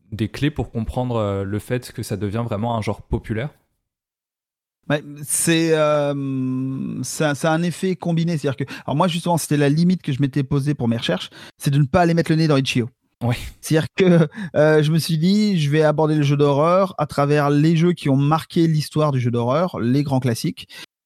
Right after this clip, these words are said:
Speaker 2: Et, euh, surtout, je vais me limiter à ce qui est, entre guillemets, mainstream, donc le top du catalogue sur Steam et les catalogues consoles. Parce que
Speaker 1: Mhm.
Speaker 2: si je commence à me mettre dans Itch.io, en fait, euh, des jeux d'horreur, t'en as trois cents par semaine qui sortent.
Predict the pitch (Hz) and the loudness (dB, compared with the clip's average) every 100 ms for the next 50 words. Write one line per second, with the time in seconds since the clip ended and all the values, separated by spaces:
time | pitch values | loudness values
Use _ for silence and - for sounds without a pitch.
0 | - 165 180 196 - 147 139 139 135 - | -2 2 4 2 2 4 4 4 2 0
1 | 143 - 190 151 135 143 143 147 131 175 | -4 0 0 2 2 4 4 2 2 2
2 | 196 190 - 143 135 - - 170 160 - | 2 0 -2 -2 -2 -4 -8 -4 -4 -2
3 | 135 135 135 135 131 - - 170 165 123 | 0 2 2 2 0 -2 -2 2 2 0
4 | _ _ - - 131 135 160 135 - 180 | _ _ -20 -6 -4 2 2 2 2 2
5 | 151 147 143 147 151 151 151 135 131 123 | 2 0 0 2 4 4 4 0 -2 -8
6 | - 175 190 185 151 165 147 135 131 156 | -4 0 0 0 0 2 2 2 0 0
7 | 151 - 147 - 107 - _ _ _ _ | 0 -4 -2 0 -2 -4 _ _ _ _
8 | _ - 139 110 139 - - 202 165 160 | _ -2 0 2 0 -2 0 0 2 0
9 | - 170 180 180 160 151 156 156 151 123 | 2 2 2 0 2 2 2 2 0 -2
10 | 131 123 135 - - 151 185 - 120 - | 0 0 -2 -2 0 2 2 0 -4 -4
11 | 160 - - 117 - 120 123 127 127 151 | -4 -6 -6 -4 -2 -4 0 0 2 2
12 | 135 151 - 110 - 135 147 131 135 131 | 2 0 -2 -6 -2 -4 -2 -2 -2 -2
13 | 131 139 131 | -4 -8 -8